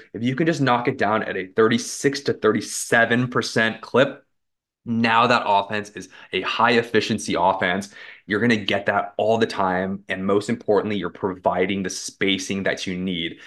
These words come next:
for Steph Curry and Draymond Green to operate down the lane. The importance of Wiggins shooting three is, again, the most important thing. And it's why you see the Warriors really on a win streak, because Wiggins' threes, amongst other things,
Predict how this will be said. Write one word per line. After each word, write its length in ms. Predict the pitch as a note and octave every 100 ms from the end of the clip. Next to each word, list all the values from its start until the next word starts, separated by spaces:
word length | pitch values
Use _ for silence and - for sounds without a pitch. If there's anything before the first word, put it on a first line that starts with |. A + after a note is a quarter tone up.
| -
for 100 | -
Steph 320 | F2 - F2+ -
Curry 320 | G2+ F2+ F2
and 100 | F2+
Draymond 300 | F2+ F2 F2
Green 180 | E2+ F2
to 120 | -
operate 600 | - E2+ - C#2 D2 C#2
down 180 | F2 D#2
the 80 | D2
lane. 320 | C#2+ A1+ B1 - - - - -
The 140 | -
importance 560 | - G2+ - A#2 C#3+ C3+
of 160 | G#2
Wiggins 400 | G2 G#2 B2 B2+
shooting 420 | - A#2+ A2+ G#2+ -
three 340 | G2+ G2+ G2
is, 280 | F2+ - -
again, 400 | G#2 G2+ D#2 E2 - -
the 440 | F#2 G2+ A#2+ C3+
most 320 | B2+ A2+ A2+
important 500 | A2+ G2+ G#2 F#2+ F#2
thing. 380 | F#2 F#2 F#2 F#2 - _ -
And 200 | G#2+ E2
it's 180 | G2+ A2
why 240 | A#2 D3
you 160 | C#3+ C#3
see 180 | -
the 100 | -
Warriors 440 | G#2+ G2 E3 A#2 F2+
really 240 | A2+ A#2+
on 80 | A2+
a 80 | F#2+
win 260 | E2+ C3
streak, 600 | B2+ - - F3 - - - _ -
because 280 | - G#2
Wiggins' 420 | G#2+ A#2+ C#3+ C3+ A#2
threes, 680 | - A#2 A#2+ F#2+ E2+ - _ _ _
amongst 380 | D3 C#3+ C3 A#2
other 220 | F#2+ F#2+
things, 420 | F#2+ F#2 F2+ -